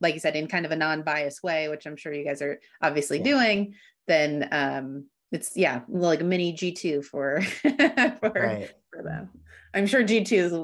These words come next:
Speaker 1: be like, "Okay, well, like, well, let's get these people profiles <laughs> on our
Speaker 2: Yeah,
Speaker 1: site."
Speaker 2: right, right. Let's, let's build a category on G two. Let's get a grid going. Yeah.
Speaker 1: Let's get a grid going. Let's go. <laughs>
Speaker 2: <laughs>
Speaker 1: But hey,
Speaker 2: Love it.
Speaker 1: I'm sure there'll be a own, like, that'll be its own category in, like, those types
Speaker 2: Yeah.
Speaker 1: of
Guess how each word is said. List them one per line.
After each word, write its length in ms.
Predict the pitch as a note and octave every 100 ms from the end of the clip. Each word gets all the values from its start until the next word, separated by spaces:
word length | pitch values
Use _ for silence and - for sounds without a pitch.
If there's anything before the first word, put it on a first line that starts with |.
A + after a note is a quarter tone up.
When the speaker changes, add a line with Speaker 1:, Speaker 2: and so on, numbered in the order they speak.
| E3
Speaker 1:
be 160 | E3
like, 240 | D#3 C#3 -
"Okay, 340 | A3 F#3+ C#3+ C#3+
well, 240 | D#3 D3
like, 220 | D3+ F3+ F#3+
well, 180 | F#3 F#3+
let's 220 | G#3 G#3+
get 120 | B3
these 160 | A3+ A3+
people 280 | G#3+ G3+
profiles 640 | F#3 G3+ F3+ D#3 C#3+ D#3+ E3+
<laughs> 0 |
on 300 | F#3 - B3+
our 80 | -
Speaker 2:
Yeah, 320 | F#3+ A3+ A3+
Speaker 1:
site." 60 | G#3
Speaker 2:
right, 500 | G#3 G3 G#3+ F#3+ F#3+
right. 220 | G3 E3+
Let's, 280 | F#3+ F#3+ F#3
let's 200 | F3+ E3+
build 200 | D#3+ E3+
a 60 | D#3+
category 420 | D#3+ D3+ C#3 C#3
on 120 | C3+
G 80 | C3+
two. 220 | B2 C3 A#2+
Let's 160 | B2
get 160 | - C3+
a 40 |
grid 240 | B2 C3+ B2
going. 420 | C3 B2 A#2 C#3
Yeah. 360 | - B2+ B2 C#3+ - _ D4+ -
Speaker 1:
Let's 180 | C4 A#3
get 140 | C#4+
a 40 | A#3+
grid 260 | A#3+ A3+
going. 240 | G3+ E3 D#3+
Let's 220 | F3+ F3
go. 340 | - D#3 C#3+ A#3+
<laughs> 40 | -
Speaker 2:
<laughs> 1120 | B3 E4 E4 D4 - B3 G#3 - - C#3+ D3 - - _ - -
Speaker 1:
But 220 | A#3+ A#3+
hey, 220 | C4+ F#3
Speaker 2:
Love 220 | A#2+ A#2
it. 500 | G#2+ - _ _ -
Speaker 1:
I'm 140 | F3+ F3+
sure 160 | G#3
there'll 180 | G3 G3
be 120 | F#3+
a 140 | F#3 F3+
own, 340 | F#3+ F#3+ F#3 F3+
like, 240 | F3 D#3+ -
that'll 220 | E3+ E3+
be 160 | F3
its 120 | E3 F3+
own 160 | F3
category 540 | F3 C4+ A#3 D3+ C#3+ C#3+
in, 100 | D3
like, 260 | C#3 C#3 C#3
those 200 | C#3+ C#3
types 300 | C#3 A#2+
Speaker 2:
Yeah. 60 |
Speaker 1:
of 40 | G#2+